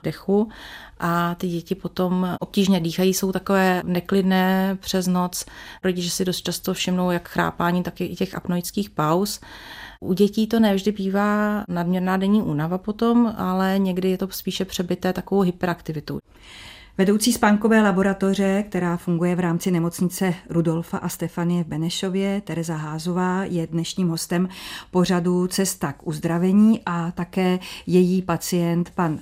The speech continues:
Speaker 2: Zoltán. My se tady bavíme o vážné poruše spánku, mluvíme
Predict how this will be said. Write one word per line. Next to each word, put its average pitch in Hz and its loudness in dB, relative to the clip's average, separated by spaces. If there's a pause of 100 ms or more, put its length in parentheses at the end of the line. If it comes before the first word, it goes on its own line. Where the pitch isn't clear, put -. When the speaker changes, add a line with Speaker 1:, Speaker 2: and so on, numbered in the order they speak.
Speaker 2:
Zoltán. 156 -4 (560)
My 175 2
se 226 2
tady 233 2
bavíme 208 4
o 160 -4 (160)
vážné 165 2
poruše 175 -2
spánku, 170 -4
mluvíme 170 0